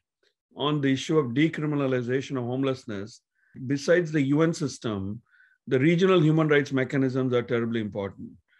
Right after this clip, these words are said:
Criminalization of homelessness remains a serious concern in Europe and elsewhere.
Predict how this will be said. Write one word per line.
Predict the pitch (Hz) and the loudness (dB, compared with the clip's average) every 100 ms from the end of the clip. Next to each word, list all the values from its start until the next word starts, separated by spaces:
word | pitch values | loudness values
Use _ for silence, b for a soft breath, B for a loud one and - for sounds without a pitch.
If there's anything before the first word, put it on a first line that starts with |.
| b | b
Criminalization | 170 208 214 196 185 185 180 | -6 -2 2 4 4 4 2
of | 170 | 0
homelessness | 160 170 160 160 | 2 0 0 -2
remains | 143 147 170 160 | 0 0 -2 0
a | 135 107 117 117 b b _ | -2 -4 -16 -18 b b _
serious | - 185 226 247 - | -8 -2 0 0 0
concern | 180 165 - 240 190 135 | -2 -2 -2 -2 0 2
in | 143 | 2
Europe | 147 170 160 | 2 4 2
and | 160 135 | 2 -2
elsewhere. | 131 - 101 | -2 -6 -8